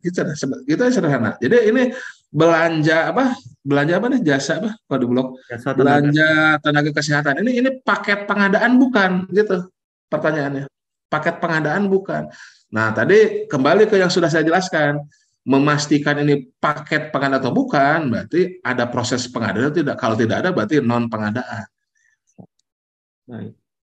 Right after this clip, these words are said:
Speaker 2: Baik, Pak Heldi, kita lanjut lagi nih, Pak.
Speaker 1: Lanjut
Speaker 2: Nah,
Speaker 1: lagi,
Speaker 2: ini
Speaker 1: silakan.
Speaker 2: biasanya yang kalau belanja jasa ini juga sama. Kemudian jasa ini dokumentasi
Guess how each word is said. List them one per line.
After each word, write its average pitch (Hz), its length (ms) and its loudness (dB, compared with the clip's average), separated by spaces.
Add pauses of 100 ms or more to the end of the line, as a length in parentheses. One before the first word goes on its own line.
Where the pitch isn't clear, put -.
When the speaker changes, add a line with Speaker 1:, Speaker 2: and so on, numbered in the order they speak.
(640)
Speaker 2:
Baik, 120 220 -4 (100)
Pak 123 80 -6
Heldi, 120 320 -4
kita 139 240 -8
lanjut 127 320 -4
lagi 120 240 -4
nih, 120 160 -8
Pak. - 120 -14 (520)
Speaker 1:
Lanjut 107 160 -8
Speaker 2:
Nah, 113 80 0
Speaker 1:
lagi, 123 160 2
Speaker 2:
ini 117 80 0
Speaker 1:
silakan. 113 160 -6
Speaker 2:
biasanya 120 360 -4 (120)
yang 117 120 -6 (360)
kalau 120 640 -2
belanja 117 560 -6
jasa 120 320 -8
ini 135 80 -2
juga 117 160 -4
sama. 117 800 -8 (960)
Kemudian 117 640 -6
jasa 120 640 -6
ini 120 320 -2
dokumentasi 113 1500 -8